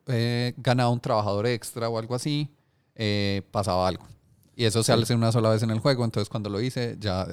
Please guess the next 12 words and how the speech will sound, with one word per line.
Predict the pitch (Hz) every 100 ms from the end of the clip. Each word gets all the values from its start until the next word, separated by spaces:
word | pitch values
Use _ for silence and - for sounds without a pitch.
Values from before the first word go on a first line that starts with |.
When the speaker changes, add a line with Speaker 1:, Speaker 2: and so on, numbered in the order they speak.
| -
Speaker 1:
activé | 101 - 98
esa | 90
acción | - 123 110
y |
todo | 101 95
bien. | 90 - _ _ _ -
Mientras | 123 123
que | 147
la | 143
de | 151
Andy... | 139 135 139 143 - _ _ _ _ _
Eh, | 120 110 107 104 104 104